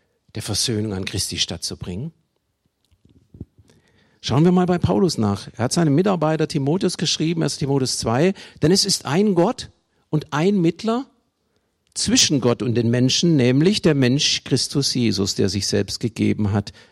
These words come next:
für alle zur Erlösung.“ Also wenn ich diese Worte so lese, immer wieder, dann stehe ich daneben wie so ein kleines Kind. Und ich staune, was Gott alles organisiert hat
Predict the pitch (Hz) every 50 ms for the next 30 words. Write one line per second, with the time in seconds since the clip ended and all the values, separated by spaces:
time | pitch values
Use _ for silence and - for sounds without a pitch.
0 | _ _ _ _ - - - 113 - - 92 87 90 85 87 90 90 87 87 -
1 | _ _ _ _ _ _ _ _ _ - - - - 123 101 104 95 95 87 82
2 | 82 82 - - - 78 73 85 85 82 - - - _ _ - _ _ _ _
3 | _ - - _ _ _ _ - - - _ _ _ _ - - 127 151 151 165
4 | 180 170 - 175 170 156 156 135 143 151 160 151 - 139 120 117 120 123 139 147
5 | 160 160 147 139 135 - - - 135 131 123 127 131 139 147 131 123 123 - -
6 | - 123 123 - - 120 107 107 104 107 110 107 98 90 107 95 90 - 95 92
7 | 85 87 - - - - 82 82 - - _ _ _ _ _ _ _ _ _ _
8 | _ _ _ _ _ _ _ _ _ _ _ _ _ _ _ _ _ _ _ _
9 | _ _ _ _ _ _ _ _ _ _ _ _ _ _ - 135 127 117 110 104
10 | - - - 107 107 110 104 101 98 87 78 - - - - _ _ _ _ _
11 | _ _ - _ _ _ _ _ - - - - - - 240 233 - - 170 175
12 | 196 208 - - - 151 151 - 147 131 135 127 120 - - 190 208 202 - 127
13 | 113 117 - - -